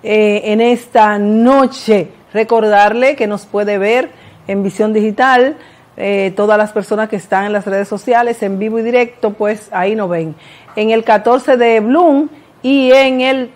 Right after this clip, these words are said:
dieciséis de Aster, orientación comunitaria. Bien, como lo prometido es deuda, pues aquí estamos con nuestra distinguida licenciada Judith, psicóloga, terapeuta. Bienvenida a nuestro programa, Judith.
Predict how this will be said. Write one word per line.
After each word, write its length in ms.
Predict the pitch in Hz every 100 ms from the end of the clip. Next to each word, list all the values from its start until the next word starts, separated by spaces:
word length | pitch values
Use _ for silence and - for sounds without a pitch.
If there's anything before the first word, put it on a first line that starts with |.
| _
dieciséis 880 | 208 233 294 294 262 - 220 220 208
de 120 | 196
Aster, 580 | 175 165 - - 170 147 - _ _ _ _ _
orientación 880 | 220 240 214 196 185 - 202 196 190
comunitaria. 640 | 190 190 190 180 170 170 185
Bien, 320 | 262 349 415
como 180 | 359 233
lo 120 | 220
prometido 360 | 208 202 214 240
es 140 | 240
deuda, 520 | 277 311 240 226 302 - _ _ _
pues 180 | 214 214
aquí 160 | 233 294
estamos 520 | 311 277 339 403 233
con 160 | - 214
nuestra 260 | 214 214
distinguida 800 | 196 202 226 226 233 220 233 240
licenciada 560 | 233 220 214 208 208 196 196
Judith, 360 | 180 196 226 294 - - - - _ _ -
psicóloga, 720 | 233 - 247 277 262 277 - - _ _ _ _ _ _ _ _ _ _
terapeuta. 800 | 185 180 170 220 269 220 208 240 - _ _ _ _ _ 175
Bienvenida 580 | 233 233 226 226 254
a 20 | 247
nuestro 300 | 240 247 240
programa, 440 | 233 226 254 269
Judith. 340 | 254 247 311